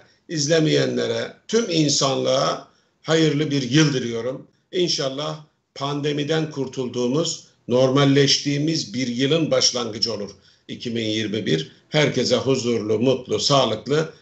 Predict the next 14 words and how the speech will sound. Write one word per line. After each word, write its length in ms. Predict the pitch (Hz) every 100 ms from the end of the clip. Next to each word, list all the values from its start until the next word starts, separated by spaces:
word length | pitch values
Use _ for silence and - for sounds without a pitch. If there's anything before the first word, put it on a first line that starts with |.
| _
yeni 260 | 127 131 131
bir 100 | 123
yıl 280 | 120 123 104
diliyorum. 580 | 95 95 104 143 156 - _ -
E, 220 | 113 110
ve 80 | 120
herkese 460 | 143 - 101 107
de 80 | 139
iyi 100 | 123
akşamlar 500 | - - 98 95 85
diliyorum. 440 | 80 92 117 139 - _ _
Çok 240 | - 131 -
teşekkür 340 | 120 117 107
ediyorum. 320 | 87 85 78